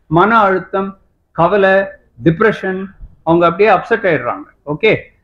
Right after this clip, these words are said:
அது வந்து depression. Depression வந்ததுன்னா அப்ப psychiatrist இருக்காங்க, டாக்டர் லட்சுமி கூப்பிட்டு, "நீங்க பாருங்க madam, இவங்க வந்து கொஞ்சம் டிப்ரெஷன்ல இருக்காங்க, கொஞ்சம் நம்ம மருந்து கொடுக்கணுமா, இல்ல மருந்து இல்லாமலே treat பண்ணலாமா?"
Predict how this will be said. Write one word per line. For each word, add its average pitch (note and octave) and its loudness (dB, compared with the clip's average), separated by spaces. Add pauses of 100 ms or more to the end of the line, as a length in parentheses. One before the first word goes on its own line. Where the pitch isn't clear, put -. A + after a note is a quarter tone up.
(140)
அது G3 2
வந்து G#3+ 0
depression. E3+ -6
Depression A#3+ 0
வந்ததுன்னா G3 -4
அப்ப C#4 0
psychiatrist G3 0
இருக்காங்க, C3+ -8
டாக்டர் C#3+ -4
லட்சுமி D#3 -2
கூப்பிட்டு, A3+ -2 (220)
"நீங்க E3+ 2
பாருங்க C3 -2
madam, F3+ -8 (240)
இவங்க C3+ -4
வந்து C#3 -2
கொஞ்சம் C3 -4
டிப்ரெஷன்ல D#3+ -4
இருக்காங்க, C3+ -8
கொஞ்சம் C#3+ 0
நம்ம C3 -6
மருந்து D3 0
கொடுக்கணுமா, C#3 -4
இல்ல E3+ -2
மருந்து C#3+ 2
இல்லாமலே D3 2
treat C3+ -4
பண்ணலாமா?" B2 -4